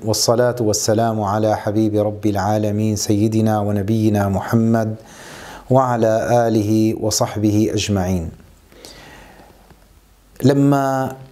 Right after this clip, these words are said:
كان النبي عليه الصلاة والسلام إماما وقدوة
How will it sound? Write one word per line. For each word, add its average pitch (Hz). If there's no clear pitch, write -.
كان 175
النبي 139
عليه 123
الصلاة 127
والسلام 120
إماما 123
وقدوة 113